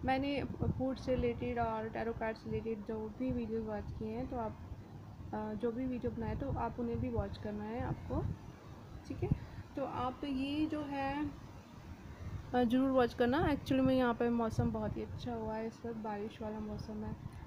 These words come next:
तो एक अलग ही अच्छा दिख रहा है बाहर जो हमारे यहाँ पे घर के पास जो scene है, बहुत ही अच्छा view दिख रहा है यहाँ से। आप भी इस तरह से अपने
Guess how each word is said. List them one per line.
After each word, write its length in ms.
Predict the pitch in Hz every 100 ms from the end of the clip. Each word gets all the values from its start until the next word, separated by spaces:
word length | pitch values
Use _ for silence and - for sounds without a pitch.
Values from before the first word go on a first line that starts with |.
| - - -
तो 60 | 247
एक 160 | 240
अलग 200 | 240 247
ही 380 | 240 262 269 269
अच्छा 560 | - 220 - 240 233 - - - - 220
दिख 240 | 226 -
रहा 100 | 226
है 240 | 214 247
बाहर 320 | 330 226 226 208
जो 220 | 196 214
हमारे 420 | 220 220 208 208
यहाँ 280 | 208 202 -
पे 160 | 208 220 - - - - - - 220
घर 120 | 226
के 240 | - 214
पास 460 | 208 202 202 - - - - - - 202
जो 140 | 208
scene 280 | - 220 208
है, 300 | 208 214 311 - - - - - - - 220
बहुत 220 | 208 208
ही 60 | 226
अच्छा 220 | - 240
view 220 | 240 240
दिख 220 | 226 240
रहा 120 | 240
है 100 | 226
यहाँ 240 | 226 220 -
से। 260 | - 262 359 - - - - - - - - - - - - - - - - - - - - - - - - - - - - - - - - - - - - - - -
आप 140 | 233
भी 160 | 220 254
इस 160 | 240 -
तरह 180 | 233
से 160 | 233 269
अपने 440 | 262 247 240 269